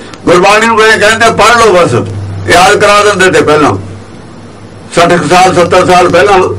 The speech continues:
ਪੰਜਾਹ ਸਾਲ ਪਹਿਲਾਂ ਗੁਰਬਾਣੀ ਦਾ ਕੋਈ ਅਰਥ ਨਹੀਂ ਸੀ ਦੱਸਦਾ ਹੁੰਦਾ। ਗੁਰਬਾਣੀ ਪੜ੍ਹ ਲਓ, ਜੈ ਜੀ ਗਲਤ ਮਤ ਉਹਨਾਂ ਨੂੰ ਹੁੰਦੀ ਸੀ ਉਚਾਰਨ, ਔਰ ਸੁਣਾਉਂਦੇ ਸੀ ਕਿ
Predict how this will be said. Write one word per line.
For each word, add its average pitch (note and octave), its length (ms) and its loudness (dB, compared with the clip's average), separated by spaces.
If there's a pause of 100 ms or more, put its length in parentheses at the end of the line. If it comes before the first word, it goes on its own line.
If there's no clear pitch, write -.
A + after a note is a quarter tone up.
(720)
ਪੰਜਾਹ F#3 300 2
ਸਾਲ F3+ 200 2
ਪਹਿਲਾਂ G#3 380 0 (360)
ਗੁਰਬਾਣੀ F#3+ 380 2
ਦਾ A3 100 0
ਕੋਈ A3 120 2
ਅਰਥ G3+ 200 0
ਨਹੀਂ G3 180 0
ਸੀ F#3 80 0
ਦੱਸਦਾ C#3+ 360 0
ਹੁੰਦਾ। F#2+ 260 -8 (1160)
ਗੁਰਬਾਣੀ F#3+ 440 2
ਪੜ੍ਹ F#3+ 200 0
ਲਓ, B3 320 0 (1400)
ਜੈ F#3 280 2
ਜੀ G#3+ 140 0
ਗਲਤ G3 240 0
ਮਤ G3 260 0
ਉਹਨਾਂ G#3+ 240 2
ਨੂੰ G#3+ 160 0
ਹੁੰਦੀ F#3 260 2
ਸੀ F#3+ 80 -2
ਉਚਾਰਨ, G3+ 480 2 (1500)
ਔਰ - 120 2
ਸੁਣਾਉਂਦੇ G#3+ 600 2
ਸੀ A3+ 80 0
ਕਿ A3 340 -4